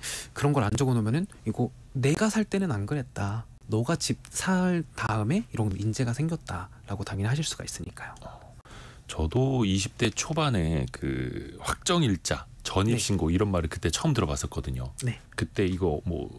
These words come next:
Speaker 2: 동사무소 같은 데 가서 하면 된다 그래서
Speaker 1: <laughs>
Speaker 2: "확정일자가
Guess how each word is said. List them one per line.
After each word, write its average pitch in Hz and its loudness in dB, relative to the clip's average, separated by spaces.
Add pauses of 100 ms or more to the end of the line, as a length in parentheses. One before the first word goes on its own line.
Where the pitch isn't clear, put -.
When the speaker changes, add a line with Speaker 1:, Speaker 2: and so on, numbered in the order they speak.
(220)
Speaker 2:
동사무소 98 2
같은 80 0
데 78 2
가서 73 0
하면 92 2
된다 78 2
그래서 67 0 (220)
Speaker 1:
<laughs> - -14
Speaker 2:
"확정일자가 131 2